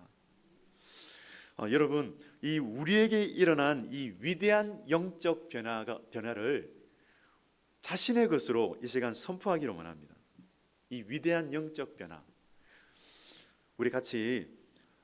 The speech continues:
어, 그런즉 누구든지 그리스도 안에 있으면,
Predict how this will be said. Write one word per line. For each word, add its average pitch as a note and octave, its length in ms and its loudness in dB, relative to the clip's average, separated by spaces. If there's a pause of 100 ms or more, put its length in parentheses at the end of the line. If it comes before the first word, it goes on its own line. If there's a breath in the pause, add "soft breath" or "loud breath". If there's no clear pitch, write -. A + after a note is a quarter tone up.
어, D#2+ 480 -14 (480)
그런즉 G3+ 400 4
누구든지 E3+ 460 2
그리스도 C#3+ 400 0
안에 B2 120 0
있으면, G#2 640 -4